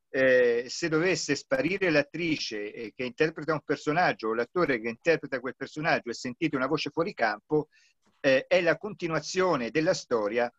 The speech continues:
eh, che rimedia per certi versi alla disconnessione dell'attore. Se non abbiamo altre cose da dire, potremmo salutare le attrici e l'attore e iniziare la performance.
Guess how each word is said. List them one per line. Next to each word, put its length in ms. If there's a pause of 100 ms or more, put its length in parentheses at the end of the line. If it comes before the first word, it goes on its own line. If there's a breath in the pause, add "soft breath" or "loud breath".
(320)
eh, 320
che 420
rimedia 720
per 140
certi 360
versi 600 (300)
alla 360
disconnessione 1200
dell'attore. 760 (480)
Se 200
non 260
abbiamo 360
altre 240
cose 240
da 120
dire, 280
potremmo 640
salutare 640
le 120
attrici 520
e 60
l'attore 520
e 160
iniziare 500
la 120
performance. 800